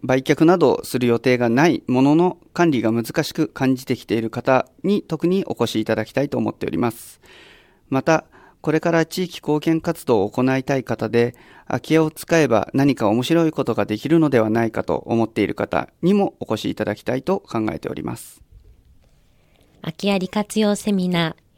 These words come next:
Speaker 2: リノベーションへのアドバイスということで、多くの方にご参加いただければと思います。さて、藤沢市では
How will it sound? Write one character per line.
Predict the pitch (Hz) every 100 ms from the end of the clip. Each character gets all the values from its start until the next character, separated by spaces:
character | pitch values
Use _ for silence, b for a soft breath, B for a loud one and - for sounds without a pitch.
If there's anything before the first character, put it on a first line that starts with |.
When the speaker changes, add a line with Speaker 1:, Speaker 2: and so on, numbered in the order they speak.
| -
Speaker 2:
リ | 165
ノ | 214
ベ | 254 294 277
ー |
シ | -
ョ | 214
ン | 190
へ | 165
の | 160 -
ア | 170
ド | 214 196
バ | 175
イ | 160
ス | 147 - 240
と | 269
い | 247
う |
こ | 240
と | 233
で、 | 202
多 | 254
く | 302
の | 311 285
方 | 269 262
に | 262 208 B B
ご | -
参 | - 165
加 | 160
い |
た | 165
だ | 196
け | 202
れ | 254
ば | 254 240
と | 202
思 | 180 180
い | 170
ま | 185
す。 | - b b b b b b b b
さ | - 311
て、 | 320
藤 | 262 - 190
沢 | 277 311 330
市 | -
で | 226
は | 185 156